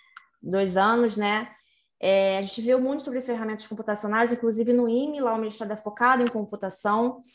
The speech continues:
E eu gosto muito dessa citação de Sinelli, que ele fala, né, que o uso de ferramentas computacionais que implementam os métodos A M D, que são os métodos multicritério,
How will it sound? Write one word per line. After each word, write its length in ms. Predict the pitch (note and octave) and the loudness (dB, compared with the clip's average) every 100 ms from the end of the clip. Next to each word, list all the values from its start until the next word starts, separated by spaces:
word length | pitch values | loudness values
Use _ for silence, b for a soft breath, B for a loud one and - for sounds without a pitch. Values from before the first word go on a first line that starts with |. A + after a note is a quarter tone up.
| B B - | B B 6
E 40 | |
eu 80 | A#3+ | 6
gosto 260 | C4+ C#4 C#4 | 8 4 2
muito 140 | D4 | 2
dessa 160 | D4+ C#4+ | 0 -2
citação 560 | C#4+ C#4 C#4 C4 B3+ | -2 0 0 0 0
de 80 | B3 | 0
Sinelli, 580 | - B3+ A#3 A#3 A3 G3+ | -2 -2 0 0 0 -2
que 100 | - | -2
ele 140 | G#3+ | -2
fala, 500 | G#3+ - A3+ C4 A3+ | -4 -2 0 2 0
né, 160 | G#3 G#3 | -2 -6
que 140 | G#3+ | -6
o 60 | A3 | -6
uso 240 | C#4 C#4 | -4 -6
de 100 | B3+ | -4
ferramentas 600 | A#3+ A#3 A3+ A3 A3 G#3+ | -2 -2 -2 -4 -6 -8
computacionais 880 | - B3 B3+ B3 A#3+ B3 G#3 F#3+ F3+ | -6 -4 -4 -2 -2 -2 -2 -2 -2
que 100 | - | -6
implementam 800 | G3 G#3 G3+ F#3+ F#3+ F#3 F3+ F3+ | -6 -2 -2 0 -2 -2 -4 -6
os 80 | F3 | -6
métodos 360 | E3+ F3+ - F3+ | -6 -6 -2 2
A 120 | F#3+ | 4
M 140 | A3+ | 4
D, 220 | G#3 F#3+ F3 | 4 2 0
que 80 | |
são 120 | - F3+ | -4 -6
os 60 | |
métodos 300 | E3+ E3 E3 | -6 -8 -8
multicritério, 840 | F3+ A3 A3 F3+ D#3 G3+ A#3+ G#3 | -4 -4 -4 -6 0 4 4 4